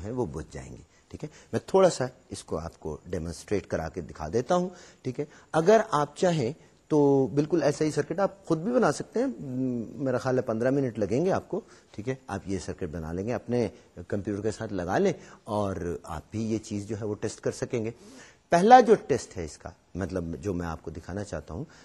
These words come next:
وہ ہمارے ڈیبگر ہی کے through ہے۔ ہمارے ڈیبگر جو ہے، جو ہم استعمال کرتے ہیں، ایڈوانس فنکشن ڈیبگر، وہ،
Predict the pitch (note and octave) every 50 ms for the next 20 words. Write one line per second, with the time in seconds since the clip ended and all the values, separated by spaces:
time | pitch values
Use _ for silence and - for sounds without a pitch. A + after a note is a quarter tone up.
0 | - - D#3 D3+ F#3 F#3+ F3 D#3 D#3 D3+ D3+ D#3 F3 E3+ D#3+ D3 D#3+ E3 E3+ F#3+
1 | F#3+ F3 G#3+ G3 - C3+ - - - E2 D2 C#2+ C#2 - E2+ - - A2+ A#2 A#2
2 | A#2 A2+ A#2+ G#2+ B2+ C3+ C#3 D#3 D3 A#2+ A2+ G2 G2 F#2+ F2+ A2 G#2 G#2 G2+ G2
3 | - - G#2+ G2 G2+ G#2 G2+ F2+ - F2 E2 - D#3+ D3+ G#2 E2+ - - - -
4 | - G2 F#2 F2 F2+ F2+ F2+ E2+ - - G2+ F2+ - - G#2+ G2 E2 D#2 C2+ E2
5 | D#2+ F#2 B2+ - - - - - - - - D3+ C3+ C3 E3 G3 G3 G3 G3+ G3